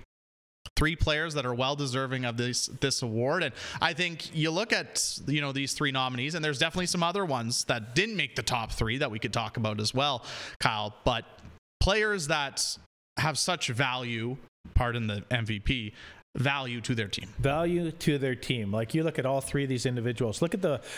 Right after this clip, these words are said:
Speaker 2: look at the Weyburn Red Wings. When did they get serious about making this playoff push?
Speaker 1: As soon as they acquired Riley
Speaker 2: Trader
Speaker 1: Morgan.
Speaker 2: Cody makes the
Speaker 1: <laughs>
Speaker 2: trade for Riley Morgan. And Riley Morgan, all of a sudden, guys are all in the right slots in their lineup.
Speaker 1: Hundred percent.
Speaker 2: And then the scoring is, uh, distributed right across the three lines for the team,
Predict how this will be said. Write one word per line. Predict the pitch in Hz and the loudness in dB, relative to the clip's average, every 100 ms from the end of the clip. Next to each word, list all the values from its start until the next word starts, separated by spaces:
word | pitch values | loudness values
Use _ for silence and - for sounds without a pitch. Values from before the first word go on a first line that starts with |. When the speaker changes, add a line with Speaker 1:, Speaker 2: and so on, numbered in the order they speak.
| - | 2
Speaker 2:
look | 170 | 2
at | 196 | 4
the | 165 | 2
Weyburn | 156 160 151 135 | 2 2 0 0
Red | 131 | 0
Wings. | 120 104 - | 0 -2 0
When | 135 180 | 0 2
did | 175 | 2
they | 156 | 2
get | 143 147 | 0 -2
serious | - 143 143 135 | 0 0 0 0
about | 127 120 | 0 0
making | 131 131 131 | -2 0 0
this | 117 - | 0 0
playoff | 131 127 135 - | 0 2 0 0
push? | 143 156 - - - - - - | 0 0 -4 -6 -8 -10 -8 -2
Speaker 1:
As | |
soon | - | 0
as | 135 | 2
they | 131 | 0
acquired | 131 - 131 113 | 0 0 0 0
Riley | 110 104 | -2 0
Speaker 2:
Trader | 104 135 | 0 0
Speaker 1:
Morgan. | 143 | 2
Speaker 2:
Cody | 151 156 175 139 | 2 2 0 0
makes | 131 143 - | 0 0 0
the | 147 135 135 | 2 2 2
Speaker 1:
<laughs> | - | 2
Speaker 2:
trade | 147 151 165 | 2 2 0
for | - 139 151 190 - - - - | 0 2 2 0 -6 -12 -8 0
Riley | 226 151 156 | 2 2 2
Morgan. | 160 170 156 113 | 2 2 0 0
And | 139 143 | 0 2
Riley | 147 165 | 2 2
Morgan, | 151 160 165 | 2 2 2
all | 143 170 | 0 0
of | |
a | 165 | 2
sudden, | - 180 156 | 2 2 2
guys | 139 139 151 | 2 2 0
are | 151 | -2
all | 147 147 175 | 2 2 2
in | 165 | 0
the | |
right | 156 160 | 0 0
slots | - 160 147 151 - | 0 0 0 0 0
in | |
their | 147 135 | 0 0
lineup. | 131 143 123 - | 0 0 -2 0
Speaker 1:
Hundred | 120 107 | 0 0
percent. | 104 95 - | -2 -2 0
Speaker 2:
And | 147 | 0
then | 156 | 0
the | 151 | 0
scoring | - - 165 175 160 | 0 0 0 0 0
is, | 151 127 147 | 0 0 0
uh, | 139 | 0
distributed | 120 113 - 160 151 123 | 0 -2 0 2 2 2
right | 131 147 | 0 0
across | 147 - 143 131 | 0 2 0 0
the | - | -2
three | - 143 | 0 0
lines | 131 127 127 110 | 2 0 -2 -2
for | 123 | 0
the | 110 | 0
team, | - 107 | 0 -2